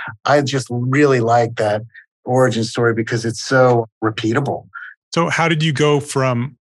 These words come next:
Speaker 2: Bruce's office to where you are today? What were the steps that you took from that to E Architects?
Speaker 1: So both Bruce and Kitty were, you know, about twenty years older than I am.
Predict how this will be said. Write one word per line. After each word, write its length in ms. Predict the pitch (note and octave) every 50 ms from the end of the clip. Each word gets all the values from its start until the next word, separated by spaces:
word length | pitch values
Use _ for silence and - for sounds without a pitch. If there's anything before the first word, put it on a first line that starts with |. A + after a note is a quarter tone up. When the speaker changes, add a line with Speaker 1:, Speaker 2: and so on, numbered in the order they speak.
| _ _
Speaker 2:
Bruce's 400 | - C3 C#3+ C#3+ - - A#2 G#2+
office 520 | A2+ G#2+ G2+ G2 - B2 A#2+ A2+ - - -
to 460 | _ - - B2 A2+ A2 G#2+ G#2+ A2+
where 360 | B2+ D3 C3+ A2+ A#2+ A#2+ A#2 A#2
you 140 | A#2 A2+
are 120 | A2+ A2+ A2+
today? 420 | - - A#2 A#2 A#2+ A2+ A2 A2 A2 - _ _
What 180 | - C3+ B2+ B2+
were 60 | B2
the 100 | A#2 A2
steps 360 | - - - C3 A#2+ - - -
that 120 | C3 B2+
you 60 | B2
took 380 | G#2+ - - B2+ A2+ - - - _ _ _ _ _ _ _ _ _ _ _
from 200 | B2+ A2+ A2 A2
that 280 | A#2+ B2 A#2+ A#2+ A#2+ -
to 220 | - - B2 A#2
E 140 | A#2 A2+ A2
Architects? 540 | G#2 A2 A2 - A#2 - A2 A2+ A#2+ - - _ _ _ _ _ _ _ _
Speaker 1:
So 680 | - - - D3+ C#3 C3+ C3 B2+ B2 B2 B2 A#2 B2 - _ _ _ _ _ _ _ _ _ _ _ _
both 300 | - C3+ C#3+ D3 D3 C3+ - - -
Bruce 360 | B2+ B2+ C#3 C#3 C3+ B2+ -
and 160 | B2 A2+ A2 -
Kitty 380 | - - C3+ B2 A#2 A#2 A2+
were, 600 | G#2+ G#2+ A2+ A2 G#2+ G#2+ G#2+ G#2 G#2 G#2+ A2 - - _
you 120 | C3+ C3+
know, 60 | A#2+
about 260 | A2 G2+ G#2+ G#2+ A2+ -
twenty 340 | - - - B2+ A#2 A2+ A2+
years 220 | A2 A2 A2 G2+ G#2
older 340 | G#2+ G#2 G#2 G#2 G#2+ G#2 G2+
than 180 | G#2 G2 G2
I 240 | G2 G2 G2 F#2 F#2+
am. 460 | G2 G2+ G2+ G2 G2 G2+ A2 A#2 A#2+